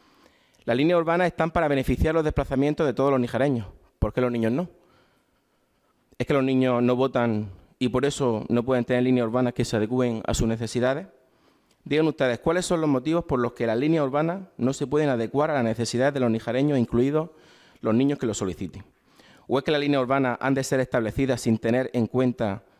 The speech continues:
las necesidades de los nijareños? ¿O es que están prohibidos en los autobuses urbanos que se suben los niños para sus desplazamientos? Y además tienen la cara dura para ir diciendo que no hay dinero, que no se ha pagado.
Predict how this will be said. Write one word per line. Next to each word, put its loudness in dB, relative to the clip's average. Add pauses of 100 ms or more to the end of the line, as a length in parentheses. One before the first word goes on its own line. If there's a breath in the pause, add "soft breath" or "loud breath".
(360 soft breath)
las 0
necesidades 0
de -2
los 0
nijareños? -2
¿O 2
es -2
que -6
están -2
prohibidos 0
en -2
los 0
autobuses -4
urbanos 0
que -8
se -8
suben -2
los 2
niños 0
para -4
sus -6
desplazamientos? -4 (840 soft breath)
Y 0
además 0
tienen 0
la 0
cara 0
dura 2
para 0
ir 0
diciendo -2
que -2
no 2
hay 0
dinero, -4 (500)
que -8
no 0
se -4
ha 0
pagado. -2